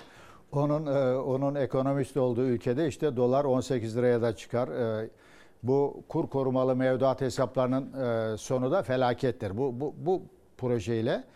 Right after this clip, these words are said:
kriz sadece bir miktar ertelenmiştir. Ciddi bir maliye ekonomi programı uygulanmaz ise krizi sadece ertelemiş, e, oldular. Bakın, e, biraz önce örnek verdim. E,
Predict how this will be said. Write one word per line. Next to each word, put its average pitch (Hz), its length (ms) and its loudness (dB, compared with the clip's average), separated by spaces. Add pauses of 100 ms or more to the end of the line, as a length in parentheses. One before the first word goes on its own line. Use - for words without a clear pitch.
(500)
kriz 175 280 0
sadece 175 500 0
bir 120 100 0
miktar 127 340 -2
ertelenmiştir. 117 800 -2
Ciddi 120 380 -4
bir 135 140 2
maliye 120 500 2
ekonomi 123 460 -2
programı 113 500 -2
uygulanmaz 120 640 0
ise 139 480 -2 (600)
krizi 160 380 -4
sadece 185 400 -2
ertelemiş, 123 600 -2
e, 107 380 -6
oldular. 95 460 -4 (720)
Bakın, 127 320 -2
e, 110 420 -2
biraz 139 260 2
önce 135 220 0
örnek 139 420 2
verdim. 101 340 0 (680)
E, 107 500 -4